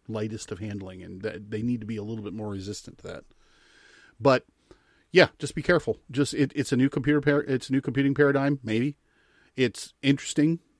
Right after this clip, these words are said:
Yes. Try it, get those demos at the Apple Store and give it a shot. And you c-, and Apple's got a very generous return on everything they sell.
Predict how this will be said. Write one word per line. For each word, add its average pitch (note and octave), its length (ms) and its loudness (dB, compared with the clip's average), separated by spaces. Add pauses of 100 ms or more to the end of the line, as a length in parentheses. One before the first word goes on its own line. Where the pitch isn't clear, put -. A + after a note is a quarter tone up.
Yes. - 480 -2 (920)
Try C3 240 6
it, - 160 4 (240)
get B2 200 2
those B2+ 180 4
demos C3 360 2
at C3 60 -14
the B2 100 -2
Apple B2 200 -4
Store D3 320 0
and G#2 160 -2
give B2 120 -4
it B2 40 -8
a A2+ 40 -10
shot. B2 400 -6
And G#2+ 360 -6 (120)
you A#2+ 120 -12
c-, - 260 -10
and A2 120 0
Apple's A#2 260 -2
got A2+ 140 0
a - 20 -4
very A2 180 -2
generous A2+ 440 -2
return A2+ 340 -4
on G2+ 100 -4
everything A2 320 -6
they G#2+ 80 -4
sell. G#2 340 -6